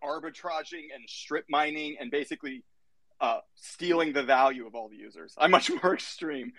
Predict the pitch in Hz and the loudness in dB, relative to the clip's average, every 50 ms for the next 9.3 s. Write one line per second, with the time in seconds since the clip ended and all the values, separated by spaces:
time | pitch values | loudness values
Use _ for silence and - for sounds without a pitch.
0 | - - - 165 180 202 202 202 196 185 185 180 180 - 190 170 160 151 143 135 | -4 0 2 4 6 6 6 6 6 4 4 2 2 0 -8 -8 -8 -10 -10 -12
1 | 135 - 151 143 135 - 151 143 139 127 120 120 - - 131 127 120 113 117 113 | -14 -14 -16 -16 -16 -16 -14 -12 -12 -12 -12 -14 -4 0 0 2 2 0 -2 -4
2 | 110 135 139 151 160 185 160 143 - 147 135 - - 139 - - 165 151 131 127 | -2 0 0 2 0 -2 -6 -6 -4 -4 -6 -6 -8 -14 -12 -10 -10 -8 -8 -6
3 | 120 143 151 147 139 - - 127 123 131 - 151 143 123 113 120 120 - - 135 | -4 -2 -2 -2 -2 -2 -2 -2 -2 -2 -2 -6 -6 -2 -2 -2 -2 -2 -4 -6
4 | 151 156 156 143 139 123 107 _ _ _ _ _ _ _ _ _ _ - - 170 | -6 -4 -2 -2 0 0 -2 _ _ _ _ _ _ _ _ _ _ -8 -4 -2
5 | 208 - - 311 262 262 240 180 170 170 180 180 202 170 170 156 - 175 160 156 | 0 0 0 0 0 0 2 4 4 4 4 2 0 -4 -4 -6 -4 -4 -4 -4
6 | 151 - _ 139 135 127 127 139 151 165 143 165 160 147 131 - 147 127 120 123 | -6 -6 _ 0 2 4 4 4 2 2 0 -2 -2 -4 -4 -4 -2 -2 0 0
7 | 135 147 156 151 160 170 170 - - - 139 117 - - - _ - 143 127 127 | -2 -2 -2 -2 -2 -4 -4 -6 -10 -8 -8 -8 -8 -12 -20 _ -6 -2 0 0
8 | 131 131 143 185 190 - _ _ _ _ _ _ - - - - _ _ _ _ | 2 0 0 -4 -6 -10 _ _ _ _ _ _ -20 -20 -20 -20 _ _ _ _
9 | _ 262 240 214 220 247 | _ 0 2 2 2 2